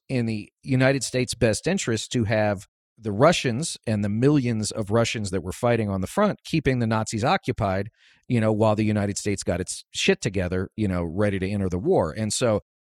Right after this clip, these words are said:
those are all hard decisions. You know, sometimes history looks back at them and said, "How could you do that?" But in this moment, in this fight,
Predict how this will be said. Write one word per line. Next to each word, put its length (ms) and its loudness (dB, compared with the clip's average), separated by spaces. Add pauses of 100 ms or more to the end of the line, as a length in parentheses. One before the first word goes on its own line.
those 320 4
are 120 2
all 140 4
hard 260 4
decisions. 640 -2
You 140 -2
know, 120 -2
sometimes 540 -4
history 280 -2
looks 200 -4
back 240 0
at 60 -8
them 120 -2
and 120 -4
said, 160 -4
"How 140 -2
could 200 -6
you 80 -4
do 240 0
that?" 240 0 (460)
But 140 4
in 160 2
this 240 2
moment, 480 0
in 160 0
this 200 -2
fight, 460 -2